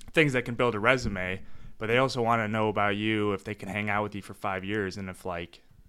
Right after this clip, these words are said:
you do cool things and you can teach them cool things and, you know, bring in your outside experiences. So they loved my martial arts,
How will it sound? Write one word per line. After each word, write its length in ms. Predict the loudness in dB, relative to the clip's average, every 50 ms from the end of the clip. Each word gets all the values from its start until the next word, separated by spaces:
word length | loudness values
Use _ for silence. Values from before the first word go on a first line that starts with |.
| -20 -20 -20 -16
you 220 | -10 -8 -6 -6 -6
do 300 | -4 -4 -4 -4 -4 -6
cool 260 | -8 -6 -6 -6 -6
things 440 | -6 -6 -4 -4 -4 -4 -6 -6 -8
and 120 | -8 -10
you 80 | -10 -12
can 140 | -12 -14
teach 260 | -12 -10 -10 -10 -10 -12
them 160 | -14 -14 -14
cool 220 | -14 -14 -14 -14
things 340 | -12 -12 -12 -12 -12 -12 -14
and, 260 | -14 -14 -14 -14 -16 -14
you 60 | -14 -16
know, 80 | -14 -10
bring 220 | -8 -8 -8 -6
in 140 | -8 -8 -8
your 120 | -8 -8 -8
outside 360 | -10 -10 -10 -12 -14 -14 -16
experiences. 720 | -16 -12 -10 -8 -8 -8 -8 -10 -12 -14 -16 -16 -16 -18 -20 -20 -20 -20 -20 -20 -20 -20 -10
So 380 | -6 -2 -2 0 0 -2 -4 -6 -10 -18 -20 -20 -20 -14
they 160 | -10 -8 -4
loved 240 | 0 0 0 2 2
my 120 | 2 2
martial 360 | 2 2 2 0 0 -2 -4 -2
arts, 560 | -2 -2 -2 -4 -6 -8 -10 -12 -12 -14